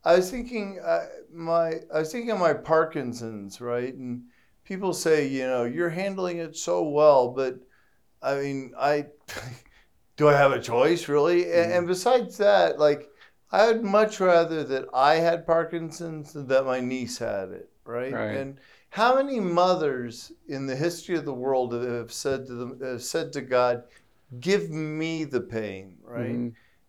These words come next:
Speaker 1: And, and if I, I, maybe somehow in the kind of divine algebra, like,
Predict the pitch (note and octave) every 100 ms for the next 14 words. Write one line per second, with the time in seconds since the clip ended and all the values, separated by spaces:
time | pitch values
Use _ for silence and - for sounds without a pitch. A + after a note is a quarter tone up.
0 | _ D3+ D#3 D#3+ D#3 E3+ D#3 D3+ - _
1 | _ _ _ E3+ E3 G#3 A3 A3 F#3+ F#3
2 | F#3+ F#3 F3+ A3+ B3 B3 B3 - - A#3+
3 | G#3 G#3 F#3+ F3+ F3 F3 F3+ G3 E3+ D3+
4 | D3 C#3+ D3 D#3+ D3+ C#3+ A#2+ - _ _
5 | _ _ C#3 B2 C#3 D3+ D3+ D3+ C#3+ B2+
6 | B2+ C3+ D3 D3 D#3+ C#3+ D#3 D3+ D#3 D#3
7 | _ _ _ _ C#3 C#3 C#3 -